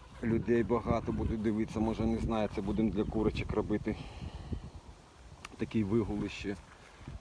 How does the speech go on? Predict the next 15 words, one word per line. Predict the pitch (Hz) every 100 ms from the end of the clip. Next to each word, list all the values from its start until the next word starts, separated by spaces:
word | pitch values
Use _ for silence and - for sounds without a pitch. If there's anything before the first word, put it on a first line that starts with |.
| -
Тут | 110
теж | - 131 117
вона | 113 110 107
у | 107 104
нас | 101 -
курничок | - 98 104 - 104 -
на | 101
таких | 98 - 95
сваях | - 113 117 110 101
стоїть, | - 104 101 92 - - - - - -
щоб | 87 -
тут | 92
був | 92 92
затишок | 87 107 104 - 98 - -
і | 90 95 92 90